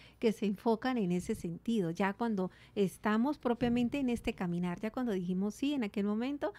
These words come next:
hace cinco años, hace diez, hace veinte, hace un mes, <laughs> hace quince días inclusive, o hace ya más de veinticinco, treinta años.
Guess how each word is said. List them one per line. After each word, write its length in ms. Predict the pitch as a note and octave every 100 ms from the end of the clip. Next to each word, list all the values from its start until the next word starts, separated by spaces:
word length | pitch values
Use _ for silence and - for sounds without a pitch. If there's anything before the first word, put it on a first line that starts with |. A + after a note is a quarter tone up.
| - -
hace 240 | G#3+ G#3+
cinco 380 | F#3+ G3 F3+ F3+
años, 340 | F3+ G#3+ D4+
hace 220 | - F3 F3
diez, 280 | F3 G3+ G3
hace 200 | F3 E3+
veinte, 400 | F3 G3 C4+ F4+ - -
hace 300 | - - G3
un 100 | F#3
mes, 460 | G3+ A3+ G4+ - -
<laughs> 640 | C4 C4 - - - -
hace 540 | G#3 G3 - G#3 G3 F#3+
quince 360 | G#3+ F#3+ G3
días 320 | G3+ C#4+ D#4
inclusive, 680 | A3+ G3 F3+ - G3+ G3 F4+ - - -
o 240 | A#3 A3
hace 320 | A3 A3 B3+
ya 300 | A3+ A#3+ C4+ -
más 440 | G#3+ A3+ C4 C#4
de 300 | - G3+ G3+
veinticinco, 580 | F#3+ F3+ G3 G#3 G#3 C4
treinta 440 | G3+ F3+ F#3+ F3+
años. 420 | F3 D#3+ E3 -